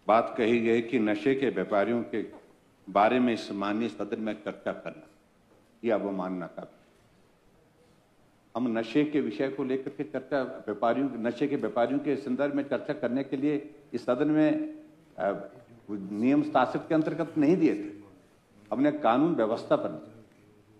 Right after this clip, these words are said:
और बार-बार इस बात को लेकर के मैंने अपनी बात पे कहा था कि कानून कार्रवाई करने के लिए है, ये अधिकार किसी भी व्यक्ति को नहीं दिया जा सकता है,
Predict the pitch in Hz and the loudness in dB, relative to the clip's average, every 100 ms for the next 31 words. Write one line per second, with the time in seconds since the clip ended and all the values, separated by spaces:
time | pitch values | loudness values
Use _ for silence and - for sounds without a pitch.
0 | _ - _ _ _ _ _ _ 135 160 | _ -20 _ _ _ _ _ _ 6 6
1 | 131 135 147 170 156 165 160 - - 147 | 6 6 6 6 6 4 4 0 2 2
2 | - 139 123 - - 139 123 127 127 127 | 0 -2 -2 -4 -8 -2 0 2 0 -2
3 | 135 110 110 - - - 98 110 110 78 | -4 -2 -2 -4 -10 -8 -4 -4 -6 -14
4 | - _ _ - _ _ _ _ _ _ | -16 _ _ -20 _ _ _ _ _ _
5 | _ _ _ _ _ _ 151 - 139 131 | _ _ _ _ _ _ -2 2 4 6
6 | 160 214 214 - - - - - - - | 6 6 2 -4 -12 -20 -20 -20 -20 -20
7 | _ _ 135 147 156 147 147 123 117 110 | _ _ 4 4 6 4 4 0 -2 -4
8 | 101 90 82 - - - _ - _ - | -6 -6 -8 -10 -14 -18 _ -20 _ -20
9 | _ _ _ _ _ _ - _ _ _ | _ _ _ _ _ _ -20 _ _ _
10 | _ _ _ _ 107 156 190 147 151 180 | _ _ _ _ 6 8 8 6 6 6
11 | 165 156 147 185 208 165 151 - 202 180 | 4 0 2 2 2 2 0 -2 -4 -2
12 | 135 123 120 107 101 - 110 - 117 101 | 0 0 -2 -2 -4 -6 -14 -6 -4 -2
13 | 139 151 - | -2 -4 -10